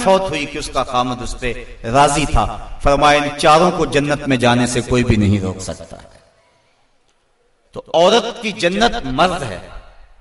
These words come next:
اگر وہ مرد کو راضی کر لے گی تو جنت کی راہوں کی مسافر ہے، اور اگر وہ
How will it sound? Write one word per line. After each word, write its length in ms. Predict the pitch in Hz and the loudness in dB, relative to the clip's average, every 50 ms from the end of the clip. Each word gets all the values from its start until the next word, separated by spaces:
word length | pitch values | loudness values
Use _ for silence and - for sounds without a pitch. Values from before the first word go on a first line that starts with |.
| _ _ - | _ _ -8
اگر 280 | - 143 156 190 185 170 | -6 -2 0 0 0 0
وہ 80 | 175 165 - | -2 -2 2
مرد 260 | 170 185 170 185 185 | 0 0 0 -2 -2
کو 120 | 202 190 156 | -2 0 2
راضی 300 | 151 151 156 151 185 196 | 2 2 2 2 0 -2
کر 200 | 156 160 147 139 | 0 0 0 0
لے 140 | 151 190 | 2 2
گی 420 | 214 208 220 185 214 208 143 113 - - - - - - _ _ - _ _ _ _ _ | 4 4 4 2 0 -2 -8 -10 -16 -20 -20 -20 -20 -20 _ _ -20 _ _ _ _ _
تو 440 | - 151 143 139 135 123 113 104 - - - - - _ _ _ - | -6 -4 -2 -2 -2 -2 -4 -6 -10 -14 -18 -20 -20 _ _ _ -18
جنت 460 | 117 110 147 147 160 165 156 156 139 | -8 -6 -4 -4 -4 -6 -8 -8 -10
کی 120 | 143 135 | -8 -4
راہوں 260 | 120 120 120 127 139 131 | -4 -4 -4 -4 -8 -10
کی 140 | 123 135 | -10 -10
مسافر 480 | 110 110 107 - - 101 104 - - 123 101 | -10 -10 -10 -10 -10 -10 -10 -10 -12 -14 -14
ہے، 160 | - 76 - - - - - - - - _ _ - - - - - - | -14 -18 -18 -20 -20 -20 -20 -20 -20 -20 _ _ -20 -20 -20 -20 -4 0
اور 140 | 151 165 175 | 2 4 4
اگر 200 | 196 196 - 220 | 6 4 4 4
وہ 380 | 214 214 220 214 202 - 208 | 4 4 2 2 2 0 -4